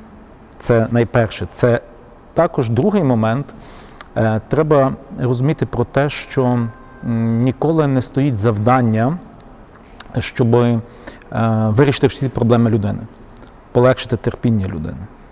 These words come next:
Це є важливо. І також, коли я чиню милосердя, я дотикаюся до Божого милосердя. Я входжу з ним у співпрацю, і тим самим я отримую величезний скарб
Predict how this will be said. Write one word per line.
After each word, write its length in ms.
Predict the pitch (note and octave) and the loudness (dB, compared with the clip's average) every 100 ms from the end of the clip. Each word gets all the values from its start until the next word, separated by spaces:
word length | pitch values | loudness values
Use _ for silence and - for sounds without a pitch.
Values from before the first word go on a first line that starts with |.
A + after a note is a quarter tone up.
| - | -20
Це 200 | - B2+ | -4 0
є 80 | A2+ | 0
важливо. 400 | G2 F#2+ G#2 F#2+ E2 - - - - - - | -2 -4 -6 -8 -10 -18 -20 -20 -20 -20 -2
І 200 | C3+ A#2+ - - | 0 0 -2 0
також, 340 | F#3+ - - | 0 2 -2
коли 200 | - D#3 | 0 2
я 100 | D3+ | 2
чиню 300 | - A#3 C#4 | 2 0 2
милосердя, 720 | G#3 C#3+ - G#2+ G2 F#2 C3+ - - - - - - B2+ | 4 2 2 0 0 0 -2 -4 -18 -20 -20 -20 -12 -6
я 460 | A2 B2+ B2+ B2 G#2 | 0 2 2 0 0
дотикаюся 640 | B2 C3 - C#3 C3 - A2+ | 0 0 0 2 2 0 0
до 120 | A2+ | 2
Божого 420 | A2 A2+ F#2 F2+ | 2 0 0 -4
милосердя. 600 | F#2 F2 - G2+ - - - - - - - - - | -4 -6 -10 -12 -14 -18 -20 -20 -20 -20 -20 -20 -4
Я 160 | A2 C3 | 0 2
входжу 500 | - - F3 C3+ A#2 | 0 2 2 4 2
з 60 | |
ним 200 | B2+ D3+ C3 | 2 0 -2
у 60 | |
співпрацю, 840 | - - C#3 - A2 F2+ - C3+ D#3+ - - - - - - - - | -6 -2 -2 0 0 0 -4 -8 -8 -14 -20 -20 -20 -20 -20 -6 -4
і 60 | |
тим 240 | - C#3+ B2+ | 2 0 0
самим 560 | - F3 E3+ D3+ F3 - - - | 2 2 4 2 0 -6 -16 -4
я 180 | A#2+ B2 | 2 2
отримую 500 | B2+ - B2 B2 A#2 | 0 -2 0 2 2
величезний 540 | A2+ A2 C3+ A#2 A#2+ | 2 2 0 0 -2
скарб 280 | - - | -4 -4